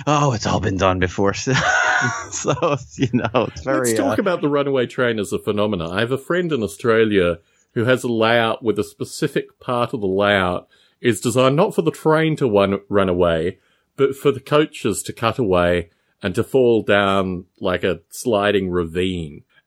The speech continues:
Speaker 2: And I think
Speaker 1: <laughs>
Speaker 2: it's an amazing, because it's standard model railroaders would say, "Okay, that's a broken bit of the layout that you have to fix."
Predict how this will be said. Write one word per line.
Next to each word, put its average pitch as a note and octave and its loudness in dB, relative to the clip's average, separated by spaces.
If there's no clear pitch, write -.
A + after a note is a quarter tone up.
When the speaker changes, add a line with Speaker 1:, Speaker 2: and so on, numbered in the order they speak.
Speaker 2:
And C#3 0
I C3 0
think G3+ -2
Speaker 1:
<laughs> - -4
Speaker 2:
it's - 0
an D#3+ 2
amazing, D#3 0
because E3+ 0
it's - -2
standard G3 0
model B2+ 2
railroaders G#2 4
would F#2+ -6
say, F#2+ 0
"Okay, G2+ 0
that's F#2 -4
a G#2 -8
broken F#2+ -2
bit E2 -4
of F2 -6
the E2+ -2
layout E2 0
that D#2+ -8
you D#2+ -4
have F2 -4
to F2 -6
fix." - -6